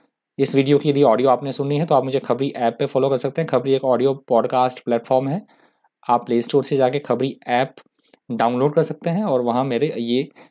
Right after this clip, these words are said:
जो मैंने वीडियो बनाया है इसका ऑडियो आप वहाँ पे सुन सकते हैं, क्योंकि जितनी बार आप चीज़ों को सुनेंगे हमारी मेमोरी में वो लॉन्ग टर्म के लिए चीज़ें रहती हैं। तो आप मुझे खबरी ऐप पे भी प्लीज फॉलो कर लीजिएगा। आज की The Hindu Editorial Vocabulary में इतना ही। इसी तरह के इन्फॉर्मेटिव वीडियोज़ के लिए बन रही है चैनल पर। Thank you,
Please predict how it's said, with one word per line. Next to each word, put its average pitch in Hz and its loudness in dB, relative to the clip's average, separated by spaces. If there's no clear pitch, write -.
जो 117 -2
मैंने 120 4
वीडियो 113 2
बनाया 139 2
है 160 0
इसका 139 0
ऑडियो 120 2
आप 117 -2
वहाँ 110 0
पे 208 -2
सुन 123 -2
सकते 107 -2
हैं, 107 -2
क्योंकि 135 -2
जितनी 131 -4
बार 139 4
आप 139 0
चीज़ों 131 -2
को 147 2
सुनेंगे 139 0
हमारी 117 0
मेमोरी 120 -2
में 127 2
वो 165 -2
लॉन्ग 117 2
टर्म 117 -4
के 117 -8
लिए 110 -2
चीज़ें 117 -2
रहती 110 0
हैं। 101 -4
तो 113 2
आप 107 2
मुझे 110 -4
खबरी 117 -2
ऐप 117 0
पे 123 -2
भी 127 -4
प्लीज 127 -4
फॉलो 123 2
कर 123 -2
लीजिएगा। 131 -2
आज 113 2
की 160 -8
The 147 2
Hindu 147 0
Editorial 151 2
Vocabulary 143 2
में 143 0
इतना 156 -2
ही। 185 -4
इसी 160 -10
तरह 139 -2
के 143 -2
इन्फॉर्मेटिव 131 -2
वीडियोज़ 131 2
के 151 -2
लिए 147 2
बन 139 2
रही 147 4
है 143 6
चैनल 147 2
पर। 170 2
Thank - -6
you, 147 2